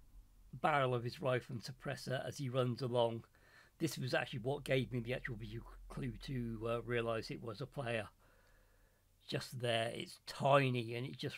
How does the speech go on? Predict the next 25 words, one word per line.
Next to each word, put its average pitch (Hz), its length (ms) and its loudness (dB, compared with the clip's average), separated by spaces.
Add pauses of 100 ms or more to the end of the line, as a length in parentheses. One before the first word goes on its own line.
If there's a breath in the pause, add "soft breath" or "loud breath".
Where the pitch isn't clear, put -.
runs 120 340 0
left 131 220 0
to 139 60 -6
right. 117 320 -2 (1000 soft breath)
Um, 113 340 -2
and 95 100 -10
it 95 80 -10
was - 100 -12
just - 300 -6
enough 123 260 -6
to 135 80 -10
give 120 140 -6
me 113 80 -8
the 107 60 -10
visual 107 340 -8 (100)
cl-, 127 300 -4
uh, 113 180 0 (380)
cue 117 260 -6 (100)
to, 110 480 -8
um, 107 200 -8 (720 soft breath)
spot - 380 -6
him. 110 180 -8
I 113 60 -6
was 113 220 -8
really, 113 540 -2